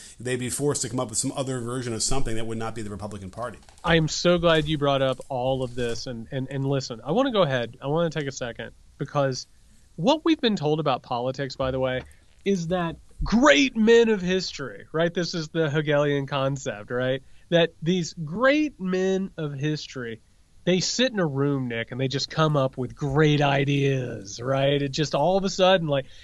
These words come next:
Speaker 2: it, it, a flash of inspiration because of their genius and possibly the divine touching their brain, right?
Speaker 1: <laughs>
Speaker 2: That's not what happens. People,
Speaker 1: Hmm.
Speaker 2: politics,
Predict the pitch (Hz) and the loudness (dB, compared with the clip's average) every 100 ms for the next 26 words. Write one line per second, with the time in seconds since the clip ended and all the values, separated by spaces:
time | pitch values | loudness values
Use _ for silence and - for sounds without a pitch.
0 | - 190 190 196 175 165 - 190 208 202 | 0 4 6 6 2 0 -2 4 6 6
1 | - 170 180 170 175 170 160 151 135 151 | 2 0 -2 -2 0 2 0 -4 -4 -2
2 | 139 143 143 135 139 151 151 120 - 131 | -2 0 0 0 0 0 -2 -4 -8 -4
3 | 151 151 - 131 127 127 131 139 135 117 | 2 2 0 -4 -4 -4 0 0 0 -4
4 | - 131 - 117 113 104 117 123 98 - | -8 -8 -6 -8 -10 -10 -6 -6 -8 -14
5 | - 143 135 156 - - - - - - | -8 -4 -2 -2 -6 -10 -10 -12 -14 -14
6 | 165 - 269 269 285 240 226 180 208 214 | -14 4 4 6 4 6 2 2 -2 -2
7 | 165 123 131 - 147 - - - 147 - | -2 -10 -18 -16 -16 -16 -20 -18 -18 -18
8 | - - - - 233 269 294 294 311 - | -20 -20 -8 0 0 0 -2 -2 -2 -8
9 | - _ _ - _ 185 175 196 233 240 | -20 _ _ -20 _ -14 -2 0 2 -2
10 | 160 240 247 - - | -2 -2 -2 -8 -18